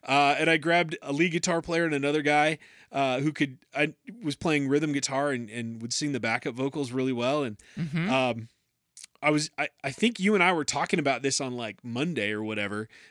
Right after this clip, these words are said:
Speaker 1: And you were like,
Speaker 2: We were. I think I showed up on Monday and you said something like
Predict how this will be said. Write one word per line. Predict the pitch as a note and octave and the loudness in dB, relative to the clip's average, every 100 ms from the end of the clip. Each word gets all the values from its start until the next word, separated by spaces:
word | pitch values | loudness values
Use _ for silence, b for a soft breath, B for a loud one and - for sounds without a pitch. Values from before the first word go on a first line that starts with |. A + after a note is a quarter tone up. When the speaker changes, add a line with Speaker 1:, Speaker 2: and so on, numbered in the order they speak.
| - | -8
Speaker 1:
And | C3+ | -4
you | |
were | C#3 | 0
like, | C3+ | 4
Speaker 2:
We | F#3 | 4
were. | E3+ G#3+ F#3 C#3 C3 - | 4 2 4 2 0 2
I | E3 | 2
think | A#3+ A3+ | 2 2
I | F#3+ | 2
showed | G#3 - A#3+ A3+ | 2 2 0 -2
up | G#3+ G#3+ - - | -4 -4 -8 -2
on | D#3+ F3+ G3 E3 | 0 2 2 2
Monday | D#3 D#3+ C3+ A#2+ G#2 F#2+ D3 _ _ - | 2 0 0 2 2 2 0 _ _ 0
and | D#3 | 0
you | D3 F#3 A3 | 2 0 2
said | - A3 F#3 F3+ D#3+ | 2 2 2 2 2
something | - F#3 F3 F#3+ | 2 2 0 -2
like | D#3+ B2+ A#2 B2+ - | 2 4 4 4 -2